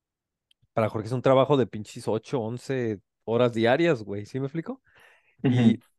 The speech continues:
Speaker 1: <clears throat> así como yo en mi trabajo tengo que comprometer obviamente me da de comer a mí mi, mi, mi trabajo de, de abogado, güey, pues no voy a comprometer eso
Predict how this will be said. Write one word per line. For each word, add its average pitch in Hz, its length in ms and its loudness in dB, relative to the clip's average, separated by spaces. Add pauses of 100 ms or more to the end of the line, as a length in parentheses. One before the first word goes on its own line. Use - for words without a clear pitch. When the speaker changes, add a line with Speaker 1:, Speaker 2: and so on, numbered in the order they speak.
(120)
Speaker 1:
<clears throat> - 520 -2
así 123 260 -4
como 143 180 0
yo 135 120 2
en 139 60 -2
mi 151 80 -4
trabajo 131 340 0
tengo 139 140 -8
que - 40 -20
comprometer 123 680 -4 (1700)
obviamente 117 320 -4
me 113 120 -4
da 110 60 0
de 120 80 -4
comer 107 260 -6
a 113 60 -4
mí 113 160 -8
mi, 110 360 -8
mi, 110 280 -10
mi 110 240 -10
trabajo 110 640 -2
de, 104 160 -2
de 107 180 -6
abogado, 110 460 0
güey, 131 140 -2
pues 107 220 -12 (800)
no 113 220 -2
voy 123 120 4
a 123 100 0
comprometer 117 600 -2
eso 120 340 -4